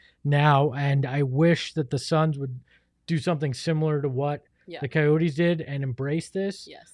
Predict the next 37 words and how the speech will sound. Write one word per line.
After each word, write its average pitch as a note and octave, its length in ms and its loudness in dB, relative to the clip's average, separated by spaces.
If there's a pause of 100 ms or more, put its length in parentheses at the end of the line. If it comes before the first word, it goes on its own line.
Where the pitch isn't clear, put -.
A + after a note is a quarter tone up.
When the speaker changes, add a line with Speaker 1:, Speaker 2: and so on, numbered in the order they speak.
Speaker 1:
The D3+ 100 4
Valley G3+ 440 2
jerseys F3+ 500 2
came D3+ 300 -4
close. A#2 320 -12
They, D3 280 0
they D#3+ 140 0
said, E3+ 240 0
"Okay, E3+ 300 0
how C#3+ 200 -4
can G#3 140 -2
we F#3 240 2
Speaker 2:
I F3+ 80 -4
was G3+ 80 -6
just G3 100 -14
gonna F#3 120 2
Speaker 1:
embrace F#3 240 4
Speaker 2:
ask - 60 -14
Speaker 1:
the E3+ 80 2
Speaker 2:
you. D#3 80 -6
Speaker 1:
spirit E3+ 420 6
Speaker 2:
Yeah. D3+ 140 2
Speaker 1:
of A2+ 60 -6
this." G#2 380 -10 (400)
But D#3+ 300 6 (160)
I F3 160 2
still F3+ 340 4
would D#3 160 2
love D3 220 4
to C#3 80 0
see C3 300 -4
some B2+ 240 -4
kind B2+ 180 0
of A2+ 40 0
variation B2 680 -6
of G#2+ 100 -14
this A#2 380 -14